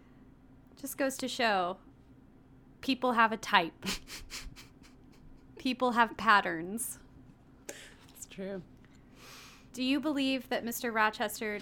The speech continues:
Speaker 1: didn't know about Bertha's, uh, tendencies before he married her?
Speaker 2: No, I think that's probably part of what attracted him to her, right? Like,
Speaker 1: Yeah, absolutely,
Speaker 2: a
Speaker 1: right?
Speaker 2: fiery and fun human being to hang out with.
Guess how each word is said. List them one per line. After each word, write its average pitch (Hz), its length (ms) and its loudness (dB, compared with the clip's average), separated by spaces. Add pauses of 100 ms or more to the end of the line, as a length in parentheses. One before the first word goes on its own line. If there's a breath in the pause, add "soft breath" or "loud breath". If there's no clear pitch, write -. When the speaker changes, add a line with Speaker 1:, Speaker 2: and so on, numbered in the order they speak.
Speaker 1:
didn't 208 320 -6
know 196 460 0
about 196 340 -2
Bertha's, 208 440 -6 (300)
uh, 202 300 -6
tendencies 220 960 -6 (160)
before 226 280 -6
he 220 120 -6
married 220 400 -6
her? 254 280 -4 (200)
Speaker 2:
No, 190 220 8
I 151 120 8
think 170 180 -2
that's 160 140 -2
probably 156 340 2
part 147 200 -2
of 147 120 -2
what 143 100 -2
attracted 147 480 -4
him 135 260 -10
to 135 120 -14
her, 131 320 -10
right? 139 280 -6
Like, 135 240 -2
Speaker 1:
Yeah, 269 160 0
absolutely, 277 680 0
Speaker 2:
a - 20 -8
Speaker 1:
right? 190 200 -6
Speaker 2:
fiery 147 720 2
and 143 280 -4
fun 143 480 -4
human 143 280 -4
being 139 340 -6
to 143 100 -8
hang 143 240 -10
out 139 200 -8
with. 143 300 -4